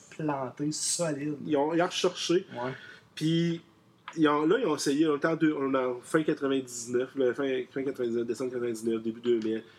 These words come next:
Speaker 2: Là, ils ont essayé de relancer la W O pour une autre fois.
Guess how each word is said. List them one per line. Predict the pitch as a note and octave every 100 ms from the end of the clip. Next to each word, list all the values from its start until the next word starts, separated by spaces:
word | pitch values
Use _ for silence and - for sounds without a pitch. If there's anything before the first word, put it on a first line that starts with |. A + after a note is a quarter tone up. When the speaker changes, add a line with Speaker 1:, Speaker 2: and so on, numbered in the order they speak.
| - - _
Speaker 2:
Là, | C3 E3
ils | E3
ont | C3+
essayé | - E3+
de | F3+
relancer | C3 D#3 E3 D#3+ -
la | F3+ C#3
W | C3 B2+ B2
O | C3+
pour | C#3 A#2+ A#2+
une | A#2+ C3+
autre | C#3+ C3 - A#2
fois. | - A#2+ D3